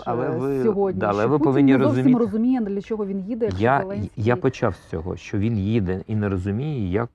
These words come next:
Speaker 1: досі не розуміє, вже маючи з нами війну, чому в нього не вдалася Новоросія, да, і що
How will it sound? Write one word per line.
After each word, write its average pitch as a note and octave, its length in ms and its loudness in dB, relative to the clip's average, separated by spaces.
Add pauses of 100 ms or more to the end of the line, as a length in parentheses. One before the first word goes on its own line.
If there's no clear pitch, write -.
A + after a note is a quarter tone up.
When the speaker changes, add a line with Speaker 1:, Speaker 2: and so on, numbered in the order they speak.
Speaker 1:
досі G2+ 480 2
не F#2 120 -4
розуміє, F#2+ 480 -6
вже F2+ 260 -4
маючи F#2 520 -6
з E2+ 40 -8
нами F2+ 240 -6
війну, G#2 380 -6 (580)
чому A#2 300 -2
в G2+ 40 0
нього F#2+ 220 0
не F#2 120 -2
вдалася F#2+ 460 -2
Новоросія, F#2 640 -4
да, G#2+ 380 -4
і F2+ 80 -10
що - 240 -8